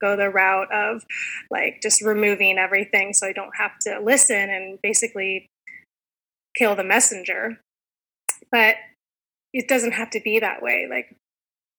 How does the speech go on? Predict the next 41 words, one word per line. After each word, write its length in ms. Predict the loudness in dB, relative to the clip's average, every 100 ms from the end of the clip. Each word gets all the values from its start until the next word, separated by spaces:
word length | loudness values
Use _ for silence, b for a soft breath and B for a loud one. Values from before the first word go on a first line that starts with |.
| _ -6
if 200 | -6 -2
you 140 | 0 2
have 200 | 2 2
a 60 |
cervix, 520 | 2 2 4 4 4
or 60 | 0
even 280 | 2 4 4
if 140 | 4
you've 120 | 2
already 280 | 2 4 4
had 380 | 2 2 2 2
a 60 | 2
hysterectomy 680 | 0 -2 2 2 2 -2
and 80 | -2
you're 80 | -2
like, 140 | -6 -10
"Oh, 120 | -12
shoot, 340 | -8 -4 -2 0
I 120 | 0
missed 300 | 2 0 0
my 140 | -2
chance." 400 | -2 0 0 -2 B B B B
No, 420 | -2 0 0 -2 -2
actually, 500 | -2 -2 0 2 2
body 440 | 2 4 6 4
always 420 | 4 4 4 2
remembers 560 | 0 0 0 0 -2 -4
cervix. 520 | -6 -6 -10 -8 -6
It's, 180 | -4 -2
like, 220 | 0 -2 -6 B B 0
encoded 540 | 0 2 4 6 6
in 140 | 4 2
the 100 | -2
template 560 | 0 0 0 -2 -2
of 100 | 0
our 140 | 0 0
D 220 | 0 0
N 160 | 2
A. 300 | 2 2 0 -4
Just 180 | -6 -6
because 580 | -8 -4 -2 0 -2